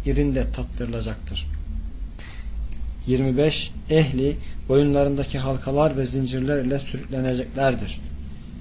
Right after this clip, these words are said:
Yirmi altı, ehlinin gömlekleri katrandandır ve yüzlerinde ateş bürür. Yirmi yedi, azap olarak ehlinin başlarına kaynar su dökülecektir. Yirmi sekiz, bekçileri iri gövdeli,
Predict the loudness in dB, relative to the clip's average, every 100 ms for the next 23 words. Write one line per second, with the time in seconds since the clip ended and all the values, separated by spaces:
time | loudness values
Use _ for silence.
0 | -10 -6 0 2 6 4 4 0 -2 0
1 | -2 0 0 2 2 2 2 0 0 -2
2 | -2 -2 -6 -6 -2 0 2 4 4 2
3 | 2 0 0 0 0 0 0 0 -2 -2
4 | -4 -4 -6 -8 -10 -10 -8 -8 -6 0
5 | 2 4 2 2 0 0 -6 -10 -6 -2
6 | 4 6 6 2 2 4 4 4 2 0
7 | 0 0 0 -2 -4 -2 -2 -2 0 0
8 | 2 2 2 2 2 0 0 -2 -4 -6
9 | -8 -10 -12 -12 -12 -10 -2 0 2 0
10 | -2 -2 -2 -4 -8 -10 -4 0 0 0
11 | -4 0 -2 0 0 2 4 2 2 0
12 | 0